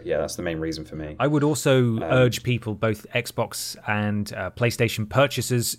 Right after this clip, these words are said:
Speaker 2: to start shopping around online for digital currency. Because, you know, you
Speaker 1: Mm.
Speaker 2: can get,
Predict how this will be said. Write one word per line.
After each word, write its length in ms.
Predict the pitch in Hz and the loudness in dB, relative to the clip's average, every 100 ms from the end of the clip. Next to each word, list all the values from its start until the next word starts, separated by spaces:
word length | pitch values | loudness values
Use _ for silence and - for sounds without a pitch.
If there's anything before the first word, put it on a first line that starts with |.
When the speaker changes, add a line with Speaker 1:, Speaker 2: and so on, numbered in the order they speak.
| - | -8
Speaker 2:
to 540 | - 127 117 113 117 131 | -4 0 0 0 -2 -6
start 360 | - 135 131 | -4 -2 -2
shopping 380 | - 139 123 127 | 0 0 0 2
around 320 | 120 120 120 | 4 4 4
online 440 | 113 110 117 117 117 | 2 2 2 2 0
for 140 | 113 | -2
digital 380 | 107 98 104 110 | -4 -4 -6 -2
currency. 600 | 123 127 139 139 160 - _ _ - - - - - | 2 2 2 -4 -6 -8 _ _ -20 -20 -20 -20 -6
Because, 360 | 107 - 107 110 | -4 -2 -2 -2
you 100 | 113 | -2
know, 120 | 107 | 0
you 200 | 104 98 | -2 -2
Speaker 1:
Mm. 40 | 85 | -2
Speaker 2:
can 140 | 104 | -4
get, 340 | 101 101 98 | -2 -2 -2